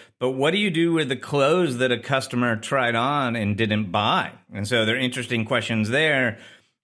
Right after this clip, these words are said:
Uh, do you have to disinfect that stuff? And do you do it in a way that doesn't harm or damage the products? Um, you know, one, one idea we've seen a lot in China so far is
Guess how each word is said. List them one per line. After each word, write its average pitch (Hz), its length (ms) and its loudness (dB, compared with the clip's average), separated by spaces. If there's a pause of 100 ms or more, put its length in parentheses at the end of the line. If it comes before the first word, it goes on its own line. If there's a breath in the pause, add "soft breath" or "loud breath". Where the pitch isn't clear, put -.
Uh, 101 380 0
do 92 180 -6
you 117 100 2
have 120 120 0
to 117 80 -2
disinfect 113 640 -2
that 175 200 0
stuff? 151 520 -2
And 113 340 0
do 104 80 -4
you 113 100 0
do 127 120 0
it 127 80 2
in 120 100 0
a 120 60 0
way 120 160 2
that 110 140 -2
doesn't 117 320 -2
harm 117 300 0
or 110 40 0
damage 107 440 0
the 98 80 -6
products? 151 760 -2 (360 loud breath)
Um, 107 720 0
you 117 100 0
know, 113 120 2
one, 135 420 0
one 139 140 0
idea 135 240 2
we've 120 160 2
seen 139 160 -2
a 117 60 2
lot 117 200 0
in 104 100 0
China 143 420 0
so 113 200 -2
far 107 480 0
is 110 440 0